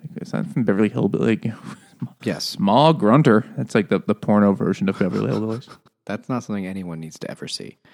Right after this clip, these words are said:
Speaker 1: Trying to think, remember the words to the, <laughs> the Beverly Hillbillies song. "And up from the ground came a bubbling crude."
Speaker 2: I only know,
Speaker 1: Jizz,
Speaker 2: I only know it
Speaker 1: that
Speaker 2: because
Speaker 1: is.
Speaker 2: of the Weird Al version where he did Money for Nothing.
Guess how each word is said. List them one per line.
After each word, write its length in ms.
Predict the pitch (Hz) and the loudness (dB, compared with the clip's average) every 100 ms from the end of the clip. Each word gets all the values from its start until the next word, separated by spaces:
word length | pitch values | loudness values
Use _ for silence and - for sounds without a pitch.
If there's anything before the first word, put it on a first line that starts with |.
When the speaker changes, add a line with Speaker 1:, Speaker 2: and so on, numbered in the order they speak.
| _ | _
Speaker 1:
Trying 160 | - 110 | -6 -4
to 40 | |
think, 140 | 104 110 | -2 0
remember 180 | 107 101 | 2 2
the 80 | |
words 400 | 95 95 95 95 | 2 2 0 -2
to 120 | - - | -10 2
the, 40 | 165 | 2
<laughs> 240 | - - | 2 -6
the 80 | 226 | -8
Beverly 240 | - 120 | 0 0
Hillbillies 560 | - 160 214 - - - | 4 2 2 -2 -2 -2
song. 880 | - - - 143 127 - - - 131 _ _ _ _ | -6 -4 -2 -2 -2 -4 -2 -4 -4 _ _ _ _
"And 100 | 117 | 0
up 220 | 113 - | 0 0
from 160 | - 139 | -2 0
the 100 | 139 | 2
ground 380 | 131 147 147 135 | 2 4 2 0
came 180 | 151 | 0
a 60 | 143 | 0
bubbling 540 | 98 101 101 113 113 | 2 2 4 2 0
crude." 640 | 104 - 113 117 117 117 117 - _ _ _ 120 | -4 2 4 6 6 4 2 -4 _ _ _ 0
Speaker 2:
I 80 | |
only 160 | 127 127 | 4 6
know, 100 | 127 | 6
Speaker 1:
Jizz, 400 | 123 107 151 185 | 6 8 10 12
Speaker 2:
I 40 | |
only 140 | 139 160 | 10 10
know 100 | 156 | 8
it 60 | - | 8
Speaker 1:
that 60 | |
Speaker 2:
because 360 | 113 131 156 151 | 8 8 8 6
Speaker 1:
is. 120 | - | 2
Speaker 2:
of 140 | 104 | 2
the 140 | 101 95 | 2 0
Weird 260 | 101 104 | 2 2
Al 220 | 95 98 92 | 4 2 2
version 520 | 92 90 85 82 85 _ | 0 -2 -4 -10 -12 _
where 160 | 90 90 | -4 -4
he 80 | 82 | -2
did 340 | 85 85 82 _ - | -2 -2 -6 _ -14
Money 280 | - 98 92 | -6 -4 -4
for 100 | - | -6
Nothing. 480 | 85 87 98 95 | -4 -4 -2 -4